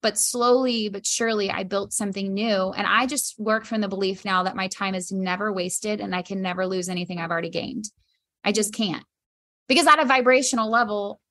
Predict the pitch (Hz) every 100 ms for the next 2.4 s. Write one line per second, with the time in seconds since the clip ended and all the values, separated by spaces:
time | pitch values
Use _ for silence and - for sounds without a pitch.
0 | _ 214 214 220 208 196 175 165 - 170
1 | - 190 202 202 208 - - 285 320 277
2 | 247 220 220 220